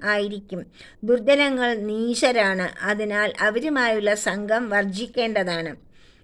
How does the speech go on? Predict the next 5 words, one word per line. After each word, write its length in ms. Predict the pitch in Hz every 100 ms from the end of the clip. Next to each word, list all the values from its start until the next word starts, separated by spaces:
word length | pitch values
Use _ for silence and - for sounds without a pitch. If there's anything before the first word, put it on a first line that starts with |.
| - _ 214
വസിഷ്ഠൻ 500 | 254 285 311 320 294
എന്തുകൊണ്ടാണ് 720 | 262 262 294 302 269 247 240
രഘുവംശത്തിന്റെ 1040 | 233 214 208 277 262 277 247 247 233 226 220
കുലഗുരു 640 | 226 220 233 247 262 240
ആയത്? 480 | 190 190 185 165